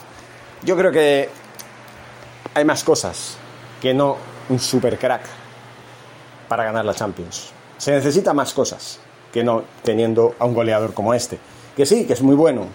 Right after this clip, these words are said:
sí. Pero hay que partir de la base de que esta temporada ha jugado la mitad de la temporada, aún así ha marcado muchos goles y su efectividad es bastante encomiable. Eso no significa que esté todo hecho,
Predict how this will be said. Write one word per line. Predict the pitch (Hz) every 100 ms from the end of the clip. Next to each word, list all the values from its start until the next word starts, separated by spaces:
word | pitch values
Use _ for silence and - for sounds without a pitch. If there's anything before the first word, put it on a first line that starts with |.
| -
sí. | - 156 117 - - - - - - - - - - -
Pero | 139 160 170 101 - - - - - - -
hay | 131
que | 135
partir | 123 135 127
de |
la | 123
base | 127 123
de | 123
que | 113
esta | 120 123
temporada | 123 117 123 127 131 - - - - -
ha |
jugado | 127 123 127 117
la |
mitad | 107 98 110
de |
la | 101
temporada, | 107 113 131 143 139
aún | 123 113 104
así | - 131
ha |
marcado | 107 101 110 107 92 -
muchos | 107 120 120
goles | - 131 135 - - - - - - - - - - - -
y | 143 143 135
su | 139
efectividad | 143 - 139 139 151 151 139 127 131
es | 123
bastante | 117 110 127 120 117
encomiable. | 110 110 156 185 104 - - - - - -
Eso | 117 131
no | 135
significa | 139 131 139 139 139 - - - - - - -
que | 127
esté | 120 120
todo | 104 98 151
hecho, | 151 -